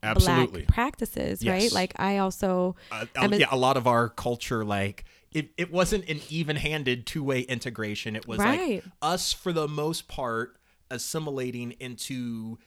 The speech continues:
Speaker 1: the larger construct and absorbing a lot
Speaker 2: Right.
Speaker 1: of those structures and a lot of those belief systems about ourselves.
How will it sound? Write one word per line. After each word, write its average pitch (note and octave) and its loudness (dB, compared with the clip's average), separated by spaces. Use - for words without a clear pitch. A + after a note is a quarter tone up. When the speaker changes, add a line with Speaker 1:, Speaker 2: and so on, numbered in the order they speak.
Speaker 1:
the A#2 -4
larger B2+ -4
construct B2 -10
and A#2+ -8
absorbing A#2 -6
a A#2+ -10
lot A2 -2
Speaker 2:
Right. D#3+ 2
Speaker 1:
of G#2+ -4
those A2 -4
structures F3+ -4
and C#3+ -10
a B2 -6
lot B2 -6
of A2 -10
those A2+ -6
belief C3 -4
systems C#3 -6
about B2 -4
ourselves. B2 -4